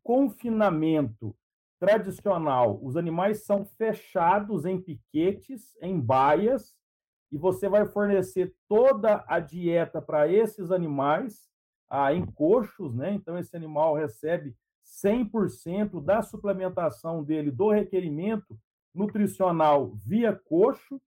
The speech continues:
ah, e o semi-confinamento, esse animal é mantido a pasto.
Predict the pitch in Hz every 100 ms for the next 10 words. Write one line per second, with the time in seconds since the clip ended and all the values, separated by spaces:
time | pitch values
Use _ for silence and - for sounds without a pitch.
0 | _ _ _ _ _ _ _ - 151 165
1 | - 202 233 214 - - 247 294 277 -
2 | 233 214 214 196 156 165 233 254 - 185
3 | 185 208 226 196 202 226 226 220 180 -
4 | 196 226 240 - 185 170 - _ -